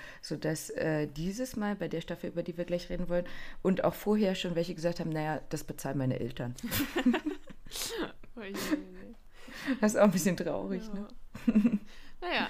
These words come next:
Speaker 2: also in
Speaker 1: Ja.
Speaker 2: Japan gibt's, ähm, das seit zweitausendsechzehn, also da ist die erste Staffel herausgekommen, hier in Deutschland zweitausendachtzehn. Ähm, inzwischen gibt's, äh, neun Staffeln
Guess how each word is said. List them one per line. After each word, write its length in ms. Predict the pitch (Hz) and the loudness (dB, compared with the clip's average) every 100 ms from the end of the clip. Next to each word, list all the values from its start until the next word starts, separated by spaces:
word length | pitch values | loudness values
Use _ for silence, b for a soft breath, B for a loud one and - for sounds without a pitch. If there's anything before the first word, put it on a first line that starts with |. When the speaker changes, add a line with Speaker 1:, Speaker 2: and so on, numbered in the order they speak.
| - | -2
Speaker 2:
also 220 | 220 220 | -2 -2
in 100 | 214 | 4
Speaker 1:
Ja. 120 | 247 | 6
Speaker 2:
Japan 540 | - 294 269 277 269 208 | 6 4 -4 -4 -8 -10
gibt's, 460 | 247 - - - - | -10 -10 -12 -12 -8
ähm, 480 | 214 208 214 214 208 - - - - - - - | -8 -6 -10 -12 -14 -16 -14 -14 -14 -12 -12 -10
das 320 | 190 202 - | -10 -10 -12
seit 560 | 180 - 196 240 349 - - - | -12 -6 -6 -6 -10 -14 -16 -18
zweitausendsechzehn, 1400 | - - 208 208 202 208 208 190 180 180 202 - 294 330 | -18 -14 -8 -6 -6 -10 -12 -12 -12 -12 -12 -12 -10 -8
also 200 | 233 196 | -8 -10
da 160 | 185 190 | -10 -10
ist 140 | - | -10
die 60 | - | -10
erste 300 | 180 202 - | -10 -10 -12
Staffel 340 | - 233 240 | -12 -12 -12
herausgekommen, 760 | 233 226 233 - - 240 269 262 | -12 -14 -14 -16 -12 -12 -10 -10
hier 140 | 208 | -10
in 100 | 190 | -10
Deutschland 560 | 175 175 - 196 190 - | -12 -12 -12 -14 -14 -14
zweitausendachtzehn. 1300 | - 180 185 - 180 208 - 254 - - - - 240 - - - - - b b b b b - | -14 -14 -14 -14 -14 -12 -10 -10 -10 -10 -12 -12 -14 -16 -20 -20 -20 -20 b b b b b -6
Ähm, 380 | 220 220 220 220 | -4 -2 -6 -8
inzwischen 640 | - 226 - 240 311 254 233 | -8 -10 -8 -8 -6 -6 -8
gibt's, 360 | 208 - - - | -10 -12 -14 -10
äh, 240 | 196 185 | -10 -8
neun 340 | 180 220 302 403 | -6 -4 -4 -4
Staffeln 680 | - 208 208 226 233 233 | -6 -6 -6 -10 -10 -10